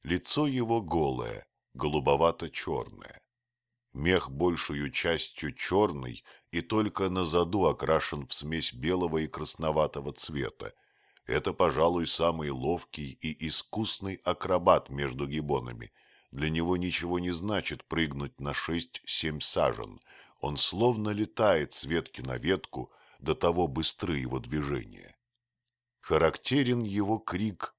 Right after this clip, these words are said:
"вау-вау", который он издает в радостном настроении. Этот вид гиббона ведет себя в неволе очень мило,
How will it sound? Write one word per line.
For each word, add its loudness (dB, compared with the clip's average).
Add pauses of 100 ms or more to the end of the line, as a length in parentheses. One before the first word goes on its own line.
"вау-вау", 2 (280)
который 2
он 0
издает 0
в -4
радостном 2
настроении. -8 (760)
Этот -2
вид -2 (100)
гиббона 2
ведет -2
себя 0
в -4
неволе 0
очень -6
мило, -4